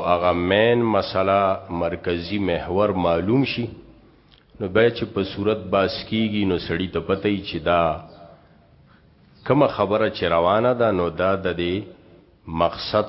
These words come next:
سره، د دې دعوی سره، مرکزی محور سره په دې طریقه لګي. نو ټول قرآن به ته بیا یو مرکز ته راجمع کوې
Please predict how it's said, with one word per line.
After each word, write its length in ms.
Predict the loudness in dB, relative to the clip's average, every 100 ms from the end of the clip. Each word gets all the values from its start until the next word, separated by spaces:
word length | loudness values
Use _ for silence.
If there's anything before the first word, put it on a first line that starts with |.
| 0
سره، 260 | 2 4 4 2 0
د 120 | -4
دې 200 | -2 -2 -2 -6 -12 -20 -20 -20 _ _ _ _ _ _ _ _ -16 -2
دعوی 440 | 2 4 4 2 0
سره، 360 | 0 2 2 2
مرکزی 680 | 0 -2 -2 -4 -4 -4 -2
محور 500 | 0 0 0 -2 -2
سره 280 | 0 0
په 220 | 0 -2 -4
دې 220 | -2 -4 -2
طریقه 400 | -4 -4 -4 -2
لګي. 380 | 0 -2 -6 -12 -12 -18 _ _ _ _ _ _ _
نو 60 | -6
ټول 240 | 2 2 4 4
قرآن 320 | 4 4 2
به 80 | 0
ته 320 | 0 0 0 -6 -18 -20 -20 -8
بیا 140 | -2 2
یو 240 | 2 2
مرکز 680 | 2 0 0 -2 -2 -4 -2
ته 80 | 0
راجمع 440 | 0 -2 -2 -2
کوې 260 | -4 -6